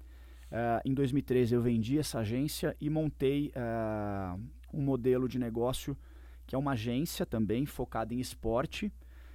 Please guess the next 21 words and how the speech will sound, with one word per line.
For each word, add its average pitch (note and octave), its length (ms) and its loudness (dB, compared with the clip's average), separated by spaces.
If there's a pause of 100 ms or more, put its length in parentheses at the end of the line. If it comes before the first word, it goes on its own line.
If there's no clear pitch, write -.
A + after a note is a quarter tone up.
(120)
eh, A2+ 480 2
mas C#3+ 360 0
muito F#3+ 600 0
no D#3 140 -2
projeto D3 400 4
proprietário, G#2 600 -4
né? A#2 120 -2
O A#2 80 -4
que - 140 -12
que - 160 -4
é - 20 2
isso, G2+ 400 -2
né? A2 140 0
Você A#2+ 300 -4
cria - 260 -6
uma F#3 160 0
marca B2+ 480 -2 (500)
como C3+ 220 2
o - 20 0
Corporate B2 440 4
Run A2+ 260 4